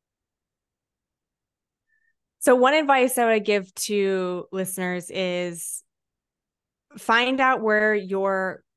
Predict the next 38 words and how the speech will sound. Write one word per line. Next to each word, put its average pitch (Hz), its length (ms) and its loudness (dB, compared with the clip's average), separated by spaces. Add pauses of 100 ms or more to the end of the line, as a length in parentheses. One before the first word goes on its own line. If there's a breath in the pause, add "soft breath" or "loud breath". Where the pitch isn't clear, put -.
(280)
customers, 208 540 -6
your 185 100 -6
clients 185 460 -6
are, 160 440 -6 (1900)
and 185 100 -6
master 180 340 -4
one 170 220 -8
platform. - 520 -14 (840)
What 185 160 -4
I've 190 220 0
learned 226 500 2
<laughs> - 20 -18
through 254 260 0
my 214 140 0
business 185 540 -4
is 180 180 -8
I've 185 280 -2
tried 190 360 -2
to 190 60 -8
be 190 220 -6
on 180 260 -4 (400 loud breath)
TikTok 226 480 -2
and 190 100 -4
Twitter 214 400 0
and 165 140 -6
LinkedIn 208 420 -4
and 240 220 -4
Instagram 185 300 -8
and 180 80 -12
Facebook. 202 340 0
And 190 160 -12
yes, 220 400 -2
I 180 160 -10
am 240 140 -2
on 269 120 2
all 277 220 6
of 190 80 2
them, 175 320 -4